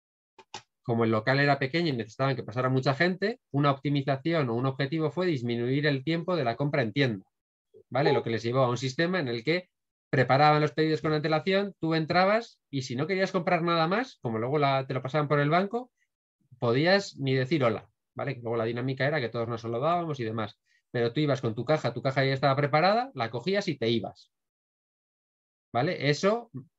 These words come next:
facilitó que en vez de tener treinta pedidos que te los preparo en el momento, que se monta una cola de la pera y demás, eh, facilita a que pueden entrar muchos más pedidos y por los ta-, y por lo tanto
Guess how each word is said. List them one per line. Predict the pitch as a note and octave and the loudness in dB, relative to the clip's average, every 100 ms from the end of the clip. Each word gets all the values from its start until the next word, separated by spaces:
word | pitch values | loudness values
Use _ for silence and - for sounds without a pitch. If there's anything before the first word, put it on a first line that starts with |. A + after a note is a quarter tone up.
| _ | _
facilitó | C3 A#2 B2 A#2 C#3+ D3+ | -4 -2 -2 -2 0 0
que | A2+ | 0
en | |
vez | G#2+ B2+ | -2 -2
de | B2+ | 0
tener | C3+ C#3 A2+ | 0 0 0
treinta | B2+ C3 C3 | -2 0 0
pedidos | C3 C3+ D#3+ A#2+ G2 | 0 0 0 -2 -6
que | - | -8
te | G#2 | -8
los | - | -6
preparo | A#2 B2+ B2 | -4 -2 0
en | B2+ | 0
el | |
momento, | B2 A#2+ D#3+ D3+ G#2+ | -2 0 -2 -2 -6
que | |
se | G#2+ A2 | -6 -4
monta | A#2 B2+ | -2 -2
una | B2+ B2 B2 | -2 -2 -2
cola | B2+ B2 | 0 0
de | B2 | -2
la | B2 | 0
pera | D3 C3+ A2+ | 0 0 0
y | |
demás, | A2+ B2+ E3+ A3+ - _ _ _ _ _ _ _ | -2 0 0 -2 -8 _ _ _ _ _ _ _
eh, | B2 A#2+ | -4 -2
facilita | A#2 A#2 B2+ A#2 C3+ D3 C3+ | 2 2 2 -2 0 2 2
a | C3+ | 2
que | F3 G3+ - _ - | 0 -2 -8 _ -2
pueden | C#3+ C3+ | 4 4
entrar | C3+ D3+ D3+ | 4 2 2
muchos | C#3+ D3+ D3 A2+ | 2 0 -2 -4
más | A2 | -6
pedidos | A2+ B2+ D3 - | -4 -2 -2 -4
y | |
por | A#2 | -6
los | G#2+ G2 | -8 -4
ta-, | C3+ C#3+ | -2 -2
y | C3 | -4
por | B2 | -2
lo | A#2+ | -2
tanto | A#2+ C3+ C#3 F#3+ | 0 0 0 -4